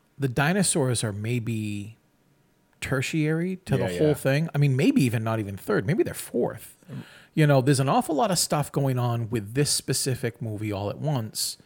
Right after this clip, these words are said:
Speaker 1: It's, it's supposed to be a Jurassic Park film.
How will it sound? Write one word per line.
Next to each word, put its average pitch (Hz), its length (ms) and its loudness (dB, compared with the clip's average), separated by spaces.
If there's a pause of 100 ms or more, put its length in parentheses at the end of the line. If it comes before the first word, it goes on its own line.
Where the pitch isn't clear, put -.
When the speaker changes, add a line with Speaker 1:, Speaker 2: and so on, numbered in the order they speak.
(600)
Speaker 1:
It's, - 500 2 (160)
it's 143 200 -2
supposed - 520 2
to - 60 -2
be 113 160 0
a 104 80 0
Jurassic 98 480 -4
Park 104 240 -2
film. 98 400 -8